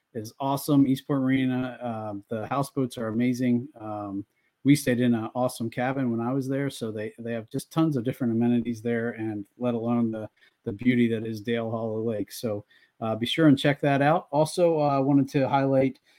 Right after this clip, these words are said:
the, uh, Fantasy Kayak Fishing League that, uh, Paddle and Fin kind of took over from, uh, Drew Gregory and the Hooked on Wild Waters folks. Um, you can find that on paddle and fin dot com slash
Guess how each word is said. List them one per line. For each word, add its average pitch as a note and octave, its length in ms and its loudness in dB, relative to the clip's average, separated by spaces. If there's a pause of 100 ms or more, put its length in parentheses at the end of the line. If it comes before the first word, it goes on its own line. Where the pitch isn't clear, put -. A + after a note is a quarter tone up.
(200)
the, B2 540 2 (260)
uh, A#2 300 -4 (520)
Fantasy D3+ 360 2
Kayak C#3 340 0
Fishing D#3 340 2
League D#3+ 220 4
that, C3 260 0
uh, C3 260 0
Paddle C#3+ 340 0
and B2+ 120 2
Fin C#3 380 4
kind C3 220 0
of A#2+ 120 -6
took D3+ 200 -4
over D#3 280 0
from, B2+ 460 -2 (380)
uh, A2+ 260 -2
Drew B2+ 180 0
Gregory C#3 640 2
and B2 140 2
the A#2+ 60 2
Hooked B2+ 160 -2
on B2+ 160 0
Wild A#2+ 260 0
Waters C#3+ 320 0
folks. D#3+ 420 -6 (360)
Um, A2+ 460 -4 (240)
you C3+ 120 0
can A#2 160 -2
find C3 360 2
that C#3 180 0
on B2 220 -2
paddle C3+ 260 0
and B2 160 0
fin C3+ 180 2
dot A#2+ 300 -4
com B2+ 220 -2
slash - 340 -10